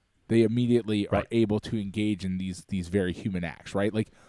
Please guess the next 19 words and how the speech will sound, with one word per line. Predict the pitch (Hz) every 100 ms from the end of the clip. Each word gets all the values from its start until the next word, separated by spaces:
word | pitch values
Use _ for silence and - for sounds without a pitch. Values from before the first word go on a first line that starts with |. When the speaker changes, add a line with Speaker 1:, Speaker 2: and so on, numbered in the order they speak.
| _
Speaker 1:
the | 135
moment | 190 208
they're | 143
taken | - - 160 156
out | 131
of | 117
a, | 92 - _
this, | 110 - -
what | 120
is | 117 104
essentially | - 123 120 107
a | 98
shithole, | - - - - 65 73 - _ _ _ _ - _ _ _
uh, | 92 90 85 -
and, | 117 110
like, | 101 101 - - 101
given | 127 131
even | 147 139 135 131
the, | 127